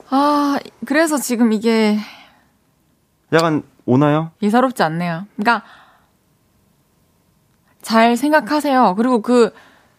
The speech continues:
Speaker 1: 그 여자친구분과 지금 남사친 간의 관계에 있어서 정말 친구로서
Speaker 2: 음.
Speaker 1: 진짜 너무 걱정이 되는 거다.
Speaker 2: 음.
Speaker 1: 그 이상 이하도 아니다.
Speaker 2: 음.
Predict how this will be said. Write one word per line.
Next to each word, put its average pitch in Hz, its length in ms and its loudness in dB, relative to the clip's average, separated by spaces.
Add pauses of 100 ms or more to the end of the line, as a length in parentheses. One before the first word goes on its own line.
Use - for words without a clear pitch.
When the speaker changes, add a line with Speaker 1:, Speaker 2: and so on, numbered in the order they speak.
(100)
Speaker 1:
그 285 420 0
여자친구분과 214 1500 0
지금 208 280 -4
남사친 214 1200 -4
간의 185 340 -4
관계에 175 600 -4
있어서 165 760 -4 (440)
정말 640 280 0 (160)
친구로서 285 840 0
Speaker 2:
음. 104 320 0 (280)
Speaker 1:
진짜 554 320 -4
너무 196 300 2
걱정이 214 500 -2
되는 156 280 -6
거다. 160 400 -6
Speaker 2:
음. 101 260 -2 (360)
Speaker 1:
그 - 140 -8
이상 233 260 2 (100)
이하도 247 340 2
아니다. 214 640 0
Speaker 2:
음. 123 240 0